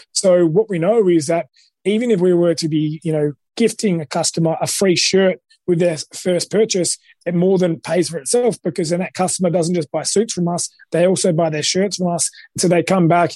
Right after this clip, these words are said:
far more frequently than a customer who just buys a suit from us in their first basket. So again, it's all of this sort of data that we are able to, to leverage to create a better, you know, shopping experience for the customer, personalized shopping experience,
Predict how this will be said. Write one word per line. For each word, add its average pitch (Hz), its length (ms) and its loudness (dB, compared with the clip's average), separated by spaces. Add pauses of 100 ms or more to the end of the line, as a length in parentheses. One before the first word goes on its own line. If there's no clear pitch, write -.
far 180 240 -2
more 175 140 0
frequently 170 720 -2
than 160 320 -2
a 160 60 -6
customer 180 400 -4
who 160 120 2
just 156 220 -2
buys 165 420 -2
a - 40 -8
suit 233 240 -2
from 175 140 -4
us - 320 -6
in 170 60 2
their 147 100 -2
first 147 320 -2
basket. 147 420 -2 (240)
So 190 180 2
again, 185 320 2
it's 185 140 0
all 262 240 4
of 220 60 2
this 180 200 2
sort 185 120 0
of 147 200 -2
data 170 460 -2 (340)
that 151 280 -4
we 170 260 4
are 170 240 2
able 170 300 0
to, 160 420 0 (300)
to 170 120 0
leverage 160 520 -2
to 160 120 -6
create 160 300 -2
a 147 160 -2 (160)
better, 165 340 2 (100)
you 165 120 -2
know, 147 80 -2
shopping 185 380 2
experience 170 400 -4
for - 100 -8
the 139 60 -8
customer, 180 400 2
personalized 170 540 0
shopping 185 200 0
experience, 208 460 -2